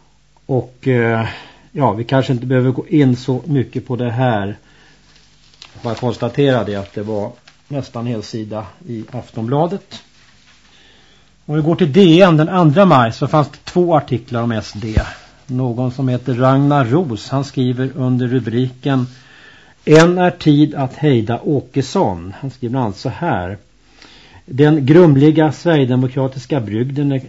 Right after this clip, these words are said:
kokad på klassisk populism, unken nationalism och illaluktande främlingsfientlighet." Och med det så tycker jag han sänker sig till nivå som det inte egentligen finns anledning att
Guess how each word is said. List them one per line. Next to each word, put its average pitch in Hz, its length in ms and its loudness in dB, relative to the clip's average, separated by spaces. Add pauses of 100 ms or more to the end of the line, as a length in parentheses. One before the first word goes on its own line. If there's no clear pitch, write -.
kokad 117 500 -6
på 135 100 -8
klassisk 139 560 -2
populism, 135 600 0 (220)
unken 147 520 2
nationalism 127 880 -2
och 98 120 -14
illaluktande 120 800 0
främlingsfientlighet." 104 1400 -4 (840)
Och 131 180 0
med 127 160 2
det 143 200 4
så 143 140 -4
tycker 131 280 -6
jag 120 40 0
han 120 80 0
sänker 120 400 -4
sig 110 140 -12
till 117 180 -6
nivå 117 440 -2
som 107 300 -4
det 117 60 -6
inte 104 420 -8
egentligen 98 280 -10
finns 104 160 -12
anledning 113 640 -2
att - 380 -12